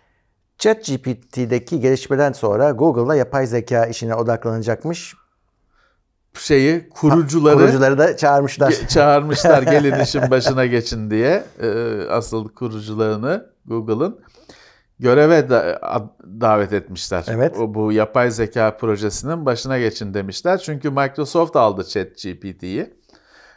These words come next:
Speaker 2: Ee, OpenAI'ydı galiba onun
Speaker 1: OpenAI.
Speaker 2: firması. Microsoft, e, almadı da yatırım yaptı.
Speaker 1: Hı hı.
Speaker 2: Hani büyük yatırım yapıp,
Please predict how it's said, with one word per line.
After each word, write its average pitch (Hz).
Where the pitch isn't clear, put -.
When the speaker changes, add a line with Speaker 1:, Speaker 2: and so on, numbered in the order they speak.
Speaker 2:
Ee, 78
OpenAI'ydı 101
galiba 85
onun 82
Speaker 1:
OpenAI. 110
Speaker 2:
firması. 139
Microsoft, 135
e, 107
almadı 269
da 247
yatırım 233
yaptı. 117
Speaker 1:
Hı 147
hı. -
Speaker 2:
Hani 196
büyük 208
yatırım 127
yapıp, 311